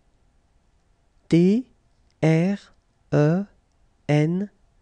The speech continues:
T E. Trente et un. T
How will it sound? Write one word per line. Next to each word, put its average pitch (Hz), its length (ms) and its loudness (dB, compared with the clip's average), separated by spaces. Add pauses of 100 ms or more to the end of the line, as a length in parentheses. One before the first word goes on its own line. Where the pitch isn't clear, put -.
(140)
T 185 360 0 (640)
E. 147 200 2 (3500)
Trente - 320 -4
et 117 140 2
un. 254 120 0 (2500)
T 165 440 0